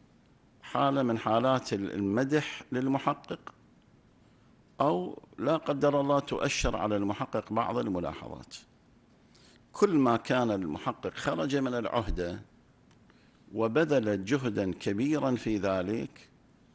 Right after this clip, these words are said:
ويشعر بقرارة نفسه أنه لم يقصر، هذا هو المطلوب. سأصاب أخطأ شيء آخر.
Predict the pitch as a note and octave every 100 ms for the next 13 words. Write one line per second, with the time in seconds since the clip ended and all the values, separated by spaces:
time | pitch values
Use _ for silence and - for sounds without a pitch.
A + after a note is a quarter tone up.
0 | _ - _ _ _ _ - F#2+ A2 A2+
1 | A2+ - - _ _ _ - E3 - -
2 | C3+ A#2+ A#2 - A#2 A#2 A2 G2+ A2 A2
3 | - A2 B2+ F3+ F#3+ - - _ - -
4 | _ _ - A#2+ C3 C3 C#3+ C#3 A2 -
5 | F2+ - - - - _ _ _ _ -
6 | - - - - - - - _ - G#3+
7 | A3 D#3+ D3+ C3+ G#2 F#2 - D#2 - -
8 | - C#3 - F3 D3 - - - E3 -
9 | - A2+ - -